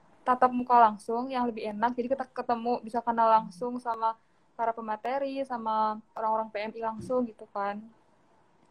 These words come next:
Eh, terus ada juga kayak spesialisasi yang tadi udah Via bilang, spesialisasi itu kita setelah nanti kita udah lulus di kelas seratus dua puluh jam, bagi orang-orang yang mau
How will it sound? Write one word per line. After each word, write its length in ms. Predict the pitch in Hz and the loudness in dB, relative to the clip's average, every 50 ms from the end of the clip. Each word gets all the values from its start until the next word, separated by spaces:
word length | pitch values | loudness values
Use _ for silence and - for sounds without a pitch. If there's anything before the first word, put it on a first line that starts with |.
| _ _ _ _ _ _ _ _ _ _ _ _ - | _ _ _ _ _ _ _ _ _ _ _ _ -4
Eh, 280 | - 220 220 220 220 226 | 0 2 4 4 4 2
terus 160 | 226 262 285 | 0 -4 -6
ada 160 | 214 262 240 240 | -4 -2 -2 -2
juga 240 | 214 233 226 269 285 285 | -2 2 4 4 4 4
kayak 240 | - 254 247 254 247 | 2 -2 -2 -2 -2
spesialisasi 720 | - - 240 233 240 226 220 226 220 226 220 220 - 262 | -2 -2 0 2 2 4 4 4 2 2 0 0 0 -2
yang 80 | 254 240 | 0 0
tadi 160 | 240 226 233 | 0 0 2
udah 160 | 220 220 233 | 2 2 0
Via 400 | 247 247 233 220 214 220 214 - _ - | 0 2 4 6 6 6 4 2 _ -8
bilang, 560 | 202 208 208 214 220 220 220 220 220 226 220 | -4 0 2 4 6 6 6 4 2 -2 -8
spesialisasi 800 | _ - - 214 - 220 208 214 214 - 220 214 214 - - 214 | _ -14 -14 -10 -8 -6 -6 -4 -4 -4 -6 -6 -6 -6 -6 -4
itu 80 | 220 262 254 | -4 -4 -6
kita 320 | - - - 269 285 285 _ _ _ _ _ _ _ _ _ _ _ _ _ _ _ _ _ _ | -4 0 2 2 2 0 _ _ _ _ _ _ _ _ _ _ _ _ _ _ _ _ _ _
setelah 400 | _ - 269 - 277 277 285 302 | _ -4 2 6 8 10 8 8
nanti 240 | 294 285 262 240 247 | 6 2 -2 -2 -2
kita 320 | - - 254 240 240 233 - 247 | 0 4 6 6 6 6 4 2
udah 140 | 247 240 240 | 0 2 2
lulus 240 | 240 233 233 240 240 | 2 2 0 -2 -4
di 160 | - 226 226 | -6 -8 -2
kelas 240 | - 233 240 233 240 | 0 0 0 0 -2
seratus 160 | 240 247 226 | -8 -6 -4
dua 160 | 226 220 220 | -6 -6 -6
puluh 160 | - 277 269 - | -6 -8 -4 0
jam, 240 | 220 214 220 240 254 247 | 2 2 2 2 0 -2
bagi 240 | 226 220 214 220 208 | -2 -2 0 2 2
orang-orang 720 | 220 220 226 - - 220 220 220 220 220 220 226 226 226 233 _ _ _ _ _ _ _ | 4 4 2 2 2 0 0 2 2 0 0 -2 -8 -20 -20 _ _ _ _ _ _ _
yang 240 | - 233 233 233 233 | -2 0 0 0 0
mau 480 | 226 233 233 233 233 233 233 233 233 | 0 2 2 4 4 4 2 0 -6